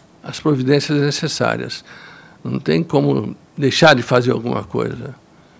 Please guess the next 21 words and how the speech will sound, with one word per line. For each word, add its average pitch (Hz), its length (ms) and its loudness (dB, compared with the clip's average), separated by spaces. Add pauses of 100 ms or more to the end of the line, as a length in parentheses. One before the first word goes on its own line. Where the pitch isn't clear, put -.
(300)
apenas 135 480 4
por - 180 -6
ser 123 180 0
amigo. 110 360 -2 (420)
Você - 320 -2
fica 214 480 -4 (420)
muito 160 240 0
chateado, 156 580 4
muito 143 560 -6 (800)
perplexo 160 600 4
com 127 120 -2
tudo 131 220 -4
que 127 80 -10
aconteceu, 139 580 -2
mas, 147 480 -2 (1080)
eh, 117 800 6
temos 143 220 2
que 180 100 6
exercer 185 380 8
a 170 40 4
função. 113 520 2